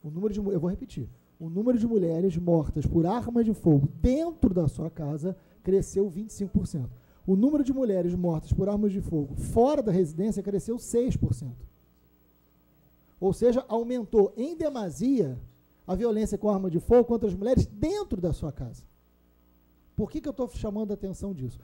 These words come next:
Pela irresponsabilidade do decreto das armas e, ao mesmo tempo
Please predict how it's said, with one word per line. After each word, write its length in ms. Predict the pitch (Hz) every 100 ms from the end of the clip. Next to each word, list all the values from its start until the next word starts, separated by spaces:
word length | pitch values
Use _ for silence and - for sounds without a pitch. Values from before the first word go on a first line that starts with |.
| _
Pela 180 | 226 214
irresponsabilidade 1600 | 247 302 247 294 - - 247 - 233 214 214 175 175 196 185 202 - _ _ _
do 100 | 202
decreto 520 | 190 196 196 202 202
das 200 | 185 147
armas 540 | 170 165 165 180 - - _ _ _ _ _ _ _ _ -
e, 140 | 254
ao 160 | 269 247
mesmo 380 | 247 240 226
tempo 480 | - 180 175 190 185